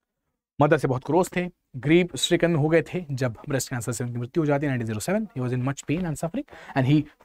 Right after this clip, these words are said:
felt the suffering real, कि क्या हो रहा है वहाँ पर exactly। उनकी जो रिलेशनशिप थी अपने फादर से भी बहुत बेहतरीन रही नहीं, और इसी वजह से शायद वो उनसे कभी क्लोज फील कर नहीं पाए, ऐसा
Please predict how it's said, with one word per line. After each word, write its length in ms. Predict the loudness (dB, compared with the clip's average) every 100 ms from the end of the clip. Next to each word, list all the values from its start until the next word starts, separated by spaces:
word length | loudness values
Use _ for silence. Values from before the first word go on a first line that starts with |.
| _
felt 200 | 2 4
the 140 | 0 -4
suffering 280 | -4 -2 -2
real, 180 | -2 -2
कि 100 | -6
क्या 140 | -2 -2
हो 180 | 0
रहा 180 | -4 -4
है 80 | -6
वहाँ 120 | -6
पर 120 | -8
exactly। 340 | -8 -10 -12 -20 _ -20 0
उनकी 160 | 4 6
जो 80 | 6
रिलेशनशिप 420 | 4 2 -2 0
थी 40 |
अपने 120 | 0 2
फादर 200 | 2 2
से 120 | 0
भी 80 | 0
बहुत 180 | 0
बेहतरीन 300 | 2 2 2
रही 140 | 0 -2
नहीं, 140 | -4 -10 _ -12 -12 _ _ _ _ -2
और 120 | 2
इसी 140 | 2 2
वजह 140 | 2
से 120 | 0
शायद 220 | 0 0 2
वो 80 |
उनसे 220 | -2 0 -2
कभी 120 | -2
क्लोज 200 | -2 -2
फील 160 | -2 -4 -4
कर 100 | -4
नहीं 180 | -4 -4
पाए, 200 | -4 -4
ऐसा 180 | -6